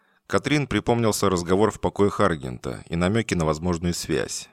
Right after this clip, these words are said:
На благо Ташижана, а значит и на благо всей Мериллии. Подобные доводы часто звучали в замке в последние дни, сопровождая развешиваемые на дверях и в общих комнатах новые указы и оправдывая концентрацию власти.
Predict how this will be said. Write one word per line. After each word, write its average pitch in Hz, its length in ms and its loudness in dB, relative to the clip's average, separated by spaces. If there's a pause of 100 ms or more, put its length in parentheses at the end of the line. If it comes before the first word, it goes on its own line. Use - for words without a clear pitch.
(440)
На 80 160 0
благо 104 340 4
Ташижана, 82 960 -2 (380)
а 82 140 0
значит 113 520 0
и 80 80 -6
на 78 120 0
благо 92 280 2
всей 82 300 -4
Мериллии. 58 800 -4 (560)
Подобные 117 500 2
доводы 110 420 4
часто 107 400 0
звучали 85 380 0
в 82 100 0
замке 98 320 0
в - 80 -8
последние 87 540 -2
дни, 80 340 -6
сопровождая 90 640 0
развешиваемые 82 720 0
на 80 120 -2
дверях 85 440 0
и 80 100 -6
в 82 60 0
общих 87 320 -4
комнатах 101 480 -2
новые 90 280 -2
указы 85 580 0 (340)
и 92 60 -6
оправдывая 101 540 4
концентрацию 87 800 -2
власти. 76 720 -4